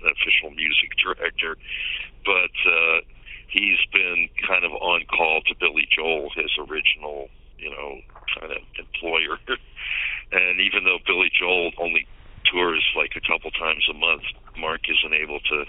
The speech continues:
make himself available to us anymore. But, you know, if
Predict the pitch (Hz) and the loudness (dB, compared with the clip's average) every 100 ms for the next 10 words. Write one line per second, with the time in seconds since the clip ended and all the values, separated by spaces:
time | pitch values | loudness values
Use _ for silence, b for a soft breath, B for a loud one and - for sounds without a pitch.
0 | - - B B B B B B B 92 | -8 -20 B B B B B B B -2
1 | 85 - 78 - 78 82 78 85 82 80 | 0 0 0 2 2 0 0 0 0 -4
2 | 73 69 - 69 76 - 76 73 - - | -6 -4 -2 0 0 0 -2 -8 -10 -14
3 | - - B B B B B - 107 101 | -16 -18 B B B B B -2 2 2
4 | 95 - 113 95 95 113 | 2 4 4 4 2 2